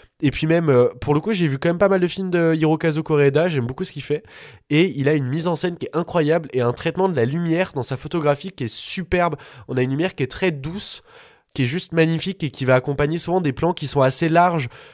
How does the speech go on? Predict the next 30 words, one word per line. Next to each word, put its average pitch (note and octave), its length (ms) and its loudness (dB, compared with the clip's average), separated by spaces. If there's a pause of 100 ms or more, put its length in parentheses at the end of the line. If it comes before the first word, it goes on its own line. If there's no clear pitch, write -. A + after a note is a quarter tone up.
(140)
où, C3+ 160 2
euh, D#3+ 120 6
ces D3 140 0
personnages C#3+ 340 0
peuvent C#3 160 0
évoluer C3 300 4
assez C3+ 220 2
librement E3+ 640 2
à D3 160 0
l'intérieur. D#3 540 2 (580)
Et, C3+ 180 4
euh, B2 80 6
c'est C3+ 160 -2
hyper D#3+ 240 2
intéressant E3 420 2
dans D3 100 6
toute C#3 160 -6
la E3 80 2
galerie C#3+ 280 4
qu'il C#3+ 140 -8
propose. C#3 600 2 (540)
Et C3 200 4
puis - 180 -10
même, E3 160 2
je - 80 -8
trouve D#3 140 -6
que C#3 120 -2
c'est B2 100 -4
un A#2+ 120 2
film D#3 240 -6